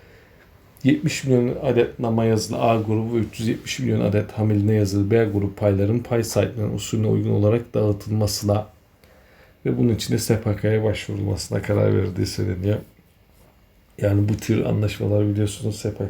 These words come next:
K'nın onaylaması oldukça basit oluyor. Çünkü zaten para geçmiş oluyor şirketin hesabına ve şirket de böylece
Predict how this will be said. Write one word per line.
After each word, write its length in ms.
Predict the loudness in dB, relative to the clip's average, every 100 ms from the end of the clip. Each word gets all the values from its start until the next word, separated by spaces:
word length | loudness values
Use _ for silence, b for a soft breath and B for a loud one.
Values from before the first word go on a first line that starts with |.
| -4
K'nın 260 | -4 -2
onaylaması 640 | 0 2 0 0 -4 -2 -2
oldukça 440 | -2 -6 -8 -4
basit 320 | -4 -6 -4
oluyor. 260 | -2 0 -2
Çünkü 300 | -4 -4 -2
zaten 420 | -2 -2 -4 -8 -4
para 320 | -2 -2 -2 -6 B B B _
geçmiş 420 | -6 -6 -10 -8
oluyor 340 | -4 -2 -4 -6
şirketin 520 | -4 -6 -6 -10 -8
hesabına 600 | -6 -2 0 0 -2 -2 B B B _
ve 40 | -10
şirket 540 | -8 -6 -4 -6 -4
de 120 | -4 0
böylece 500 | 0 2 -2 -4